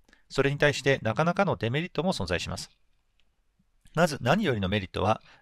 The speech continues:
絵がすぐに見えるのでトライアンドエラーが効率よく可能だという点です。さらに、様々なデバイスやアセットなどが効率よく扱える点もメリットです。さらに、Unityはブイエフエックスグラフのようなジーピーユーパーティクルや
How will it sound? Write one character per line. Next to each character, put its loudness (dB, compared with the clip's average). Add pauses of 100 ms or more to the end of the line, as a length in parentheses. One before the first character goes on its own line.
絵 2
が 0
す -4
ぐ -4
に -4
見 -2
え 0
る -6
の -8
で 0
ト 0
ラ 6
イ 2
ア 2
ン -2
ド -2
エ 2
ラ 2
ー -4
が 0
効 0
率 -4
よ -2
く -20
可 -6
能 0
だ 0
と -6
い -4
う -8
点 -8
で -6
す。 -12 (640)
さ 0
ら 2
に、 -4 (240)
様 2
々 2
な 4
デ -2
バ 4
イ 2
ス -6
や 4
ア 4
セ 2
ッ 2
ト -4
な -2
ど -4
が 2
効 2
率 -2
よ -2
く -4
扱 -2
え 4
る -4
点 -4
も 0
メ -4
リ -6
ッ -16
ト -14
で -8
す。 -10 (760)
さ 0
ら 4
に、 -2 (420)
Unity 2
は 4
ブ -2
イ 2
エ 2
フ 0
エ 2
ッ -2
ク -10
ス -6
グ -2
ラ 6
フ -6
の 0
よ 2
う -4
な 2
ジ -4
ー -4
ピ 0
ー -2
ユ 0
ー 0
パ 2
ー 6
テ -14
ィ -16
ク -8
ル -4
や 4